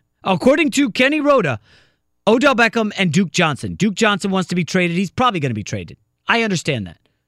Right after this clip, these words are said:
Odell Beckham just got there. Hey, is that Pitbull? Yeah. Dale! I don't mind a little Pitbull. I like a little Pitbull.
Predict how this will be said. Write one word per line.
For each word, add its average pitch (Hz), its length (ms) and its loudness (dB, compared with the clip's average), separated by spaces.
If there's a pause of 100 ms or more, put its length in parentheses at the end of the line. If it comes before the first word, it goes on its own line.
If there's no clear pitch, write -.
(840)
Odell 277 320 4
Beckham 185 500 0
just 247 760 2
got 320 400 2
there. 110 420 -4 (720)
Hey, 196 160 -2
is 143 80 -2
that 233 160 -6
Pitbull? 277 460 -4 (600)
Yeah. 170 1200 2 (960)
Dale! 285 920 4
I 190 100 0
don't 302 120 0
mind 269 160 2
a 214 40 -2
little 180 180 -2
Pitbull. 113 420 -6
I 175 120 -8
like 175 200 -4
a 165 40 -6
little 135 180 -6
Pitbull. - 360 -12